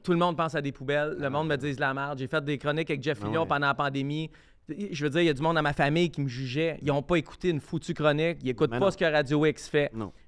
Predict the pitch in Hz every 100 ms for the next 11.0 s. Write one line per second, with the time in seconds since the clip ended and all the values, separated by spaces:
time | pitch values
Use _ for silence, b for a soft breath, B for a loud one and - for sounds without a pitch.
0 | 143 160 160 220 220 196 160 226 185 202
1 | 240 247 - 262 208 185 233 196 175 196
2 | - 147 135 160 190 165 175 170 294 311
3 | 311 311 302 302 262 269 262 190 277 262
4 | 269 254 240 277 294 208 - 113 110 104
5 | - - - - - - - _ - 196
6 | 208 190 196 196 190 - 185 196 - 381
7 | - - 320 - 170 214 196 175 165 175
8 | 190 143 127 - - 151 160 - 254 -
9 | 214 196 180 190 165 139 214 208 165 170
10 | 208 202 190 254 - - 87 92 87 95